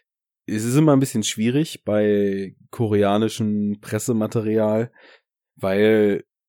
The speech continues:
ich glaube, da gibt's auch so eine recht stark ausgeprägte Etikette, dass die auf gar keinen Fall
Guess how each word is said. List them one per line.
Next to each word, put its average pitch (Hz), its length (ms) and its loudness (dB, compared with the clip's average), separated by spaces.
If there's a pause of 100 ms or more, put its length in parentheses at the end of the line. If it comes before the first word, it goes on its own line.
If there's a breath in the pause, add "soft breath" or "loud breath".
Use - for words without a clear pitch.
(420)
ich 117 100 -6
glaube, 113 220 -2
da 120 80 4
gibt's 117 320 -8
auch 110 140 -6
so - 140 -6
eine 104 200 0
recht - 280 -8
stark - 440 -2
ausgeprägte 110 920 -2
Etikette, 113 880 2
dass - 380 -4
die 104 600 0 (520 soft breath)
auf - 240 -2
gar 143 240 4
keinen 120 360 6
Fall 120 520 8